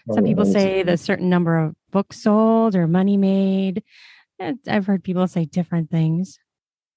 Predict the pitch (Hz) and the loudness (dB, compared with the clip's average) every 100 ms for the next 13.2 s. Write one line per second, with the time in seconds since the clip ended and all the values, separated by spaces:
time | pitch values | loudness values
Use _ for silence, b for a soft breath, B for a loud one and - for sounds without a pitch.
0 | _ _ _ - 151 123 113 104 - 110 | _ _ _ -2 0 2 0 -2 0 0
1 | 98 90 92 92 101 107 107 104 107 107 | 0 0 2 2 2 0 2 2 0 -4
2 | - 104 107 - 104 101 101 104 101 107 | -6 -4 -4 -6 -6 -2 -2 -2 -2 -2
3 | 110 - 175 196 - 156 _ b b _ | -2 -4 -2 0 -2 -6 _ b b _
4 | 196 180 165 160 175 - - - 160 143 | -8 -4 -4 -6 -12 -20 -16 -6 -4 -4
5 | 180 185 190 180 180 - 196 185 170 175 | -2 0 2 4 4 2 2 4 4 2
6 | 156 170 165 175 180 170 165 160 b b | 2 0 2 0 2 0 -2 -6 b b
7 | b b b 320 285 - 214 - 220 226 | b b b -6 -2 -2 -2 -2 -2 2
8 | 202 170 185 170 - - 185 175 - 165 | 0 2 2 0 -4 -4 -2 -2 -2 -2
9 | 165 165 165 160 151 160 151 247 185 156 | 0 -2 -4 -4 -4 -4 -4 0 2 2
10 | 143 170 196 180 175 165 156 143 - 160 | 2 2 2 2 0 0 -2 -4 -2 -2
11 | 165 160 151 196 196 170 170 - 170 160 | 0 -2 0 2 2 0 -4 -2 0 2
12 | 170 175 - - 202 196 190 - 170 160 | 2 0 -4 -4 0 2 0 -2 -2 0
13 | 156 | 0